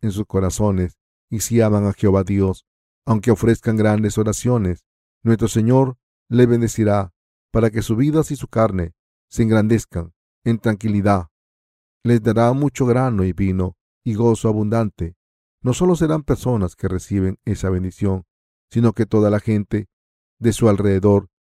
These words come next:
también será bendecida abundantemente. En el pasaje de las Escrituras,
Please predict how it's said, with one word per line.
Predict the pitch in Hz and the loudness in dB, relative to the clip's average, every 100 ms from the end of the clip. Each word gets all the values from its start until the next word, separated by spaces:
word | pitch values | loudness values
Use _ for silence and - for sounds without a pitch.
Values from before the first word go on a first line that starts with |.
| _ _ | _ _
también | 107 113 147 | 0 2 2
será | 156 156 | 2 2
bendecida | 151 110 95 98 92 90 - | 2 0 -2 -2 -2 -2 -4
abundantemente. | - 98 101 95 90 90 90 85 82 78 _ _ _ _ | -4 -2 0 -2 -2 -2 -2 -4 -10 -14 _ _ _ _
En | 123 | 0
el | 123 | 2
pasaje | 127 120 175 190 | 2 0 0 2
de | 185 | 2
las | 165 | 2
Escrituras, | 147 117 101 92 120 | 2 0 -2 -2 -2